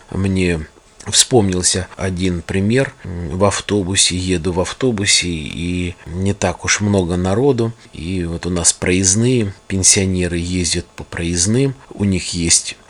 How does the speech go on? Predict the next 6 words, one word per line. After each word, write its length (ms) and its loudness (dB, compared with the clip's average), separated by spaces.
пенсионное 840 2
удостоверение, 1000 0
и 420 0
почти 520 -2
всем 400 4
пенсионерам 840 2